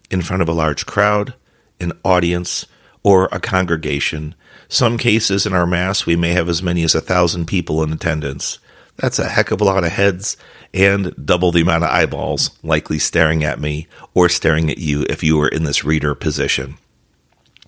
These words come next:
I'm emphasizing this delay, this pause, for a reason. One or two seconds can seem like a lifetime for a pause. It is human nature to not want to hear silence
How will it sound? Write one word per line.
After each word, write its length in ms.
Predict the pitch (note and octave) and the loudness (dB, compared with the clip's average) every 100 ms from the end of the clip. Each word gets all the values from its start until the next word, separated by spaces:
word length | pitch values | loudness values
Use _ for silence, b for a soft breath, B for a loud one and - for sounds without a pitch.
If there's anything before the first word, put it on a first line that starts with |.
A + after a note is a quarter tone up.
| - B B B B A2+ | -20 B B B B -2
I'm 160 | A#2+ - | -2 0
emphasizing 680 | C#3 D3+ C3+ B2+ A2+ G#2 F#2 | 0 2 2 4 4 2 0
this 280 | F2 - - _ _ | 0 -2 -6 _ _
delay, 400 | E2+ E2+ D#2+ D#2 | 0 4 4 2
this 180 | - - | -2 -6
pause, 400 | - D#2+ D#2+ - | -4 -2 0 0
for 160 | - | 0
a 60 | C#2+ | -2
reason. 520 | C#2 D2+ - C#2 C2 - _ B B B B B | 0 -2 -2 -6 -10 -14 _ B B B B B
One 420 | E2+ F2+ A#2+ D3+ - | 2 4 6 4 0
or 140 | A2+ | -4
two 260 | - B2 A2+ | 0 0 0
seconds 720 | - F#2 F2 D#2 D2+ E2 - | 2 0 0 -2 -2 -2 -4
can 300 | - F2+ E2 | -2 -2 0
seem 380 | - - F2+ F2 | 0 0 0 2
like 260 | F2+ E2+ | 0 0
a 80 | G2 | -2
lifetime 720 | F2+ C#2+ D#2+ - - D#2 D#2 | 0 0 0 -2 -2 0 0
for 200 | D2 - | -2 0
a 80 | D#2 | 0
pause. 600 | D#2+ C2+ C#2+ - - - _ _ B B B B B B - | 0 -2 -2 -4 -6 -10 _ _ B B B B B B -2
It 140 | G#2+ | 2
is 340 | F#2 E2+ - - | 2 0 0 2
human 380 | B2 C#3 B2+ - | 4 4 0 -4
nature 640 | F2 F2+ F2 - D2+ C2+ _ - | 0 2 2 0 -4 -8 _ -8
to 100 | D2 | -4
not 400 | D2+ F2 F#2 - - | 0 2 0 -6 -6
want 320 | F2 D#2 - | -2 -2 -4
to 100 | - | -8
hear 180 | D#2+ E2+ | -2 -2
silence 800 | - - D2+ C#2+ C2 - - - | 0 0 0 -2 -4 -4 -4 -6